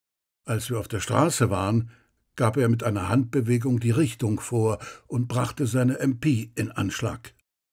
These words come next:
So hielt er sie, solange wir liefen. Es ging in Richtung Bahnhof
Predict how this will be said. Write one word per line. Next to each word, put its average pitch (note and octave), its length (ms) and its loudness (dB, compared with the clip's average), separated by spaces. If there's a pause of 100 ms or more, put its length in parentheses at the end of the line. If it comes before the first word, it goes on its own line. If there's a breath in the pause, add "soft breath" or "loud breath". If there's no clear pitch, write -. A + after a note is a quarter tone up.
So D3 260 4
hielt F3+ 340 -2
er C3 160 0
sie, C#3 360 2
solange A2 520 0
wir B2 100 2
liefen. G2+ 460 -2 (1080 loud breath)
Es A#2 160 -2
ging D#3+ 200 0
in C3+ 100 4
Richtung B2+ 380 0
Bahnhof G#2 640 2